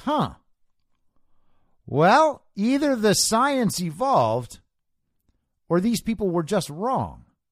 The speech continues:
or they were lying," right?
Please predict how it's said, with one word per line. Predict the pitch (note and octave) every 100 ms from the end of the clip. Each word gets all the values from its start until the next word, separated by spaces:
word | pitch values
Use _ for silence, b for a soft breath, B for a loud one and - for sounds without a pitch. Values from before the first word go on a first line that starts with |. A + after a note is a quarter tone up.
| _ _ _ _ _ _ _ -
or | C#3+ A#2+ D2+ _ _ _ _
they | F#2
were | E2+
lying," | E2+ A2 F#2+ A#1+ _ _ _ _ _ _
right? | G2+ C3+ F#3+